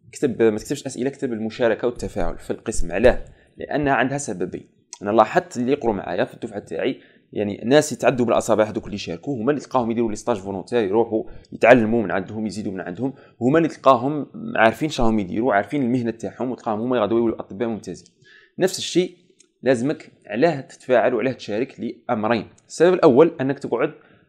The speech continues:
تقعد منتبه، ما تتشتتلكش الانتباه تاعك، لأنك تشارك، لأنك ت-، ت-، يعني تتوف-، يعني توظف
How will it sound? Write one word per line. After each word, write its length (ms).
تقعد 360
منتبه، 520
ما 180
تتشتتلكش 680
الانتباه 320
تاعك، 240
لأنك 300
تشارك، 420
لأنك 380
ت-، 640
ت-، 60
يعني 500
تتوف-، 580
يعني 340
توظف 640